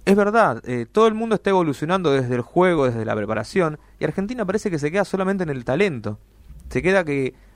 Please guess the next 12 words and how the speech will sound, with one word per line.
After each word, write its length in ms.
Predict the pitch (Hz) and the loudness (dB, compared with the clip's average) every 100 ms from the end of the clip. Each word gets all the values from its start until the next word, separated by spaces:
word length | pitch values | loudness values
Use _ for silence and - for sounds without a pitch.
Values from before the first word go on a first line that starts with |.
| - - | -20 -6
no 180 | 139 175 | 4 6
hay 100 | 190 | 6
una 100 | 147 | 2
preparación. 420 | 131 127 127 127 | -2 -2 -4 -6
Es 80 | 135 | -2
más, 220 | 196 143 _ _ - | -2 -2 _ _ -16
se 220 | - 151 | -2 0
nota 480 | 214 208 147 143 143 - - | 2 0 0 -2 -2 -10 -6
una 180 | 180 202 | 0 0
selección 480 | - 139 131 - 185 | 0 -4 -2 -2 -2
disminuida 500 | 135 139 160 226 175 | -2 -2 -2 0 -2
físicamente 920 | - 151 123 123 120 117 104 107 101 | -2 -6 -4 -2 0 -2 -2 -6 -8